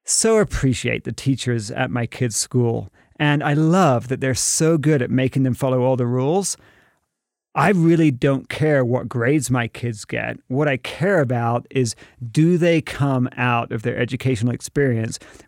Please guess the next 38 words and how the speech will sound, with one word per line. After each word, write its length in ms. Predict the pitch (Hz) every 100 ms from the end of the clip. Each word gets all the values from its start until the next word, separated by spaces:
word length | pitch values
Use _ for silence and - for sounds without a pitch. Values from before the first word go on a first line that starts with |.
| 127
with 180 | 139
the 80 | 131
tools 400 | - 135 143 139
that 180 | 127 120
they're 380 | 113 117 143 160
gonna 220 | 156 147
need 260 | 135 127 120
to 120 | 120
succeed 640 | - 123 - 139 120 117
in 180 | 117 113 - - _
twenty 300 | - 131 123
twenty 300 | - 123 113
and 120 | 107
beyond? 540 | 110 123 147 107 - - - - _
And 160 | 151 143 -
I'm 180 | 143
ar-, 180 | 139 156
I'm 140 | 143 139
just 180 | 151
arguing 520 | 147 165 143 131 123 120
that 180 | 135
following 480 | - - 160 156 147
a 60 | 131
bunch 260 | 135 131
of 140 | 123 104
rules 420 | 135 147 185 - - - _
really, 320 | 131 143 147
really 220 | 135 139 131
precisely 500 | 120 - 131 127 135
to 120 | 131
the 100 | 123
letter 400 | 117 123 147 185 - - _
isn't 260 | 160 135 135
actually 420 | 123 120 - 127
the 120 | 113
most 520 | 120 120 117 107 - -
valuable 520 | 117 123 117 110 117
thing. 340 | - 139 120